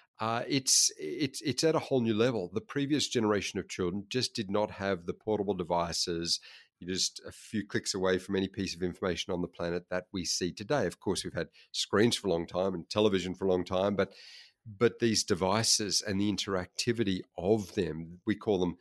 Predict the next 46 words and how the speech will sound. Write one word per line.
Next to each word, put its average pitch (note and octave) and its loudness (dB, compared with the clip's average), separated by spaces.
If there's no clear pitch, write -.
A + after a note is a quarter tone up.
lean G2+ 4
forward A2+ 4
screens. F2 2
They're B2 6
not B2 4
lean G#2 2
back, G2+ 0
the - -18
passive G2+ -2
screens F2+ -2
that G#2+ -12
you F#2 -4
used - -4
to F#2 -8
watch. G#2 0
These A2+ 2
are F#2 0
interactive, F#2 0
and F2+ -4
with C3 0
that, F2 -2
they F2+ 0
become F#2 -2
a G2 -10
bit - -6
more F2+ 2
consuming A2 6
and E2+ 0
a E2 -2
bit G2+ -8
more F2+ -2
engaging, F#2+ 2
and E2+ -4
the G2+ -8
time G2+ 0
spent F#2+ -2
on G#2 2
them E2+ 2
can F#2+ -4
be F2 -4
longer. G2 4
And, F2+ 4
and C3+ 2
of B2+ -4
course, - 4
uh, A2+ -2